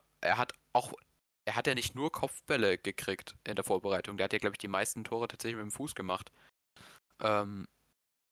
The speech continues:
und das hat ja eigentlich auch ganz gut funktioniert, dass die Flügel ihm auch so Steckpässe zugespielt haben. Und der ist jetzt auch, also, der Ferner ist kein langsamer Spieler. Das denkt man vielleicht, weil er groß ist oder so, aber der ist gar nicht so langsam.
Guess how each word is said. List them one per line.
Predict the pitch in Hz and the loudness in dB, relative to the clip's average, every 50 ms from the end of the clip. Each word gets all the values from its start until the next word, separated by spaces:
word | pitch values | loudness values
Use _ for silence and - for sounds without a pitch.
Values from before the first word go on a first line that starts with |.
| _ - - - _ | _ -12 -12 -12 _
und | - 110 117 107 104 101 - | -2 0 2 2 2 0 -2
das | 104 - | -2 -2
hat | 117 - | -2 0
ja | 98 90 | 2 2
eigentlich | 95 101 - - | 2 0 0 -2
auch | 131 - | -2 -2
ganz | - 139 - - | -2 -4 -4 -6
gut | - 110 - | -10 -10 -8
funktioniert, | - - - - 110 104 101 | -8 -6 -6 -4 0 2 2
dass | 101 - | 0 0
die | - 104 | -4 -8
Flügel | - - - 113 110 - 110 107 101 95 - - - _ _ | -10 -8 -6 -6 -4 -2 -2 0 0 0 0 -2 -8 _ _
ihm | - 107 101 95 95 92 - - | -2 0 0 0 -4 -4 -2 -2
auch | 107 - | -2 0
so | - 107 | 0 -2
Steckpässe | - - - 113 - - - 107 - 101 | 0 0 0 0 0 -2 -4 -4 -4 -4
zugespielt | - - 113 - 104 - - - 107 101 | -8 -10 -8 -6 -6 -6 -2 -2 0 0
haben. | 113 104 98 | 0 -2 0
Und | 95 | 2
der | 92 - | 2 2
ist | 139 - | 4 2
jetzt | - 165 - - | 2 2 2 2
auch, | 117 - - - - - - - - | 2 0 0 -8 -16 -16 -16 -12 -4
also, | - 120 - - - _ _ | -2 -2 -2 -4 -10 _ _
der | - 110 | -2 -2
Ferner | - - 120 127 151 151 - | 0 0 0 2 2 2 4
ist | 107 - - | 2 4 4
kein | - - 117 120 | 4 2 2 2
langsamer | 120 120 131 131 120 117 107 95 98 | 2 0 0 0 -2 -2 -2 -2 -2
Spieler. | - - - - 147 131 104 82 - - - _ _ _ _ _ _ _ _ _ _ _ _ _ _ _ _ _ | -4 -4 -6 -6 0 2 2 2 2 -2 -4 _ _ _ _ _ _ _ _ _ _ _ _ _ _ _ _ _
Das | 113 - - | -4 -2 0
denkt | - 143 - - | 0 0 0 0
man | - 110 | -6 -6
vielleicht, | - - 110 104 104 - - | 0 2 2 2 2 2 0
weil | 104 | 0
er | 101 98 | 0 0
groß | - 104 117 143 160 - | 0 0 0 0 0 -2
ist | 107 101 - 101 | -2 -2 -2 -2
oder | 98 95 95 | -2 -2 -2
so, | 87 95 98 110 117 - - | -2 -2 -2 -2 -2 -2 -2
aber | - - 104 | -2 -2 -2
der | - - 101 90 92 - - _ _ _ _ | 2 4 4 4 4 2 -2 _ _ _ _
ist | 131 156 - - - - | 2 2 2 0 2 4
gar | 101 92 92 | 6 6 6
nicht | 92 92 - | 4 2 0
so | - - 101 | 0 -2 0
langsam. | 90 90 92 92 85 95 87 85 87 - | 2 2 2 0 -2 -2 -4 -4 -4 -8